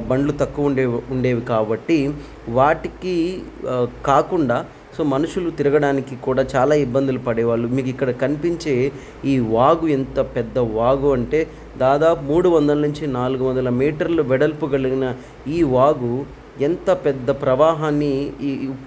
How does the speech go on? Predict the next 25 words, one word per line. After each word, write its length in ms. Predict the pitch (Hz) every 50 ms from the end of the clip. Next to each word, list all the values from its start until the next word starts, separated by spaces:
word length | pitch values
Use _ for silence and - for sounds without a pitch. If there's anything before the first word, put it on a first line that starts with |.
| - -
ఉ-, 100 | 131 127 - -
ఎంత 240 | 131 139 139 143
వాటర్ 480 | 151 135 113 117 120 135 151 147 - 170
అనేది 500 | 170 170 165 165 151 156 160 147 147 147 151 - - - - -
ఉప్పొంగి 420 | 131 131 127 - 170 165 165 156 160
ఇక్కడ 500 | 160 143 - - - 135 131 120 120 120 120 -
ప్రవహిస్తుందో 680 | 139 139 135 139 139 139 135 - - 139 135 131 131
మీరు 200 | 131 127 120 117
ఒకసారి 300 | 113 - - 127 120 117
అర్థం 320 | 113 107 104 127 135 131
చేసుకుంటారనుకుంటున్నాను. 1200 | 123 127 120 120 - 123 117 117 117 117 113 113 110 - 117 104 113 113 117 113 123 165 202 233 226 - - - - - -
ఇంత 280 | 143 165 180 175 - 190
పెద్ద 380 | 160 - - 147 135 135 131
ఉప్పొంగిన 760 | 151 143 131 123 123 135 135 - - 196 196 196 185 170 156
వాగుని 920 | 139 127 120 113 113 117 123 123 139 160 160 170 175 156 131 127 127 135 131 131 - - - - - -
వాళ్ళు 720 | 123 120 127 131 127 127 127 123 - 135 113 - - 139
ఇంత 240 | 143 139 - - 147
దాటుకొని 600 | 127 117 131 131 151 147 170 - - 170 170 160
రావడం 360 | 143 135 131 131 131 131 127
అనేది 240 | 127 123 120 120 131
అసాధ్యమైన 720 | 120 117 - 139 135 139 135 131 143 139 139 135 127 120
పని. 360 | 113 117 110 113 139 185 208 - - - - - - -
So, 40 | 127
దానికోసం, 800 | 117 131 120 131 160 180 165 127 170 165 165 - 190 190 202 190 - - - - - -
ఆ, 360 | 117 117 117 113 120 117 117